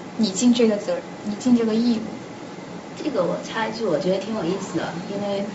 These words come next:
Speaker 2: 我是八十年代初出生的，然后我小时候教的就是大家得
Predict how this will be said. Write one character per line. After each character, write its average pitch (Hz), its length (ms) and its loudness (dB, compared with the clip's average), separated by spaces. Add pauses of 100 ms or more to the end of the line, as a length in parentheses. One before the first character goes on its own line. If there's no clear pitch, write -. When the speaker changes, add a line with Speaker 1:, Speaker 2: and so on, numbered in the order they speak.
(320)
Speaker 2:
我 165 100 4
是 - 220 -2
八 226 120 2
十 233 60 0
年 180 180 0
代 196 160 -2
初 220 300 -6
出 190 160 -4
生 156 80 -4 (100)
的， 151 60 -6 (600)
然 170 100 2
后 214 140 2
我 180 180 2
小 156 220 -2
时 175 100 -4
候 170 200 0
教 180 280 2
的 175 100 2
就 165 120 -2
是 160 80 0
大 165 100 -4
家 170 140 0
得 165 100 -2